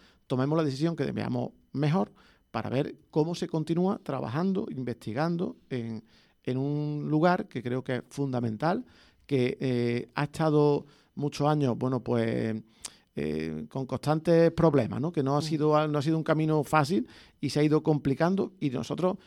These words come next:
Speaker 1: yo creo que a nadie tampoco le debe de extrañar esto que digo, de, por, te digo, hablo del tema del convenio con la universidad, porque ya en su momento, estando nosotros en la oposición,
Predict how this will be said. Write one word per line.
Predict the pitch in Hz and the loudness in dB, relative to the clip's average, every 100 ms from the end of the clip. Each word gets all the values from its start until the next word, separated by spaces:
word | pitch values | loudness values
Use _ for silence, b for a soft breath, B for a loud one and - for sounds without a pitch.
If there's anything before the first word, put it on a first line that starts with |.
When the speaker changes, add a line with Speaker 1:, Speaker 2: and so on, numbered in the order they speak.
| b | b
Speaker 1:
yo | 131 | -4
creo | 131 | -4
que | 139 | -2
a | |
nadie | 120 127 | -2 -2
tampoco | 123 113 143 131 | -4 -2 0 0
le | |
debe | 101 104 | -2 -4
de | 107 | -6
extrañar | - 113 117 117 | -6 -4 -4 -4
esto | - | -6
que | 123 | -4
digo, | 131 135 160 | -2 -2 -2
de, | - - b b b - | -4 -6 b b b -8
por, | 107 127 104 - - - | -6 -4 -6 -8 -14 -14
te | 120 | -12
digo, | 123 131 | -6 -4
hablo | 139 131 127 | -4 -2 -4
del | 127 | -4
tema | 131 | -6
del | 123 | -6
convenio | - 135 135 143 | -6 -4 -2 -2
con | 139 | -2
la | |
universidad, | 139 135 151 156 | -2 -4 -4 -4
porque | - - | -6 -8
ya | 107 | -6
en | 107 | -6
su | 127 | -6
momento, | 113 131 143 185 | -4 -4 -4 -6
estando | 117 113 | -6 -6
nosotros | 107 107 113 | -8 -8 -6
en | |
la | 113 | -6
oposición, | 117 120 131 147 | -6 -6 -2 -4